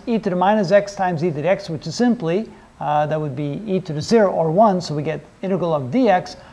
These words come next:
plus a constant of integration, and that's fairly straightforward. So y is equal to e to the x times x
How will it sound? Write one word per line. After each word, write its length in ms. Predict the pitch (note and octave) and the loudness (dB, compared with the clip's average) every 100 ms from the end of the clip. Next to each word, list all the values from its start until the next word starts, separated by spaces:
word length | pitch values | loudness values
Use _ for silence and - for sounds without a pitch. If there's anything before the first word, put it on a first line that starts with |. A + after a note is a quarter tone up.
| - | -20
plus 240 | - A3+ E3+ | -2 0 0
a 60 | |
constant 440 | F3+ - F#3+ F3+ E3+ | -4 -4 -4 -2 -4
of 80 | D#3 | -2
integration, 680 | D#3 C3+ D#3+ D3 C4+ C#4+ - - - - - - | -4 -4 -6 -4 -2 -2 -4 -14 -20 -20 -20 -10
and 140 | C#3+ | -2
that's 340 | F3+ - - - - - | 0 -2 -10 -18 -20 -10
fairly 260 | - B3+ G#3+ | 2 4 4
straightforward. 720 | - F#3+ D#3+ - D#3+ G#3+ B3+ | 2 0 0 -4 -2 -2 -2
So 120 | E3+ | -4
y 240 | C#3 D3 D#3 | 0 2 2
is 140 | C3+ | 0
equal 180 | D#3 C#3+ | -4 -6
to 180 | D3+ G3+ | -8 -8
e 100 | D#3 | -8
to 140 | - | -4
the 80 | E3+ | 0
x 340 | A#3+ A#3+ - - - - - | 0 -2 -10 -16 -18 -18 -20
times 560 | - G#3 F#3+ E3+ C#3+ - - | -6 0 0 0 -4 -8 0
x 380 | G#3+ - - | 0 0 -8